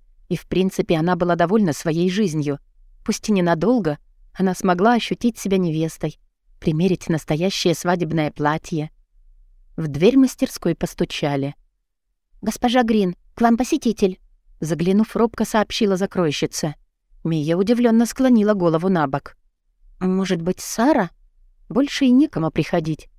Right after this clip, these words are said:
Или кто-то из тьмагов. Хотя все, что она могла рассказать о случившемся, уже рассказала. "Пусть войдет", кивнула и убрала альбом в ящик стола. Никто не должен видеть эскизы будущих нарядов.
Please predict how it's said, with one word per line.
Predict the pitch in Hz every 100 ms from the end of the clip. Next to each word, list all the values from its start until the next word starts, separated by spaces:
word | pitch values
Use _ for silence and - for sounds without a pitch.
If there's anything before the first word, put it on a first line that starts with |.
| _ _ _
Или | - 311
кто-то | - 269 208
из | 156
тьмагов. | - - 151 196 190 - _ _ _ -
Хотя | - 170 147
все, | - 185
что | -
она | 170 165
могла | 165 170 185
рассказать | 175 - 170 190
о | 180
случившемся, | 175 165 226 220 190 180 190 180 _ _ -
уже | 262 262
рассказала. | 247 - 262 196 147 143 - _ _ _ _ - _ _ _
"Пусть | 262 - 262
войдет", | 302 247 220 226 - _ _ _ _ -
кивнула | 226 214 311 302
и | 277
убрала | 214 175 185 220 269
альбом | 214 180 208
в |
ящик | 170 165 160 -
стола. | - - 175 156 156 _ _ - -
Никто | 160 175
не | 180
должен | 180 220 170 160
видеть | 160 156 151
эскизы | 165 - 170 165
будущих | 170 160 - 175 208
нарядов. | 208 185 147 -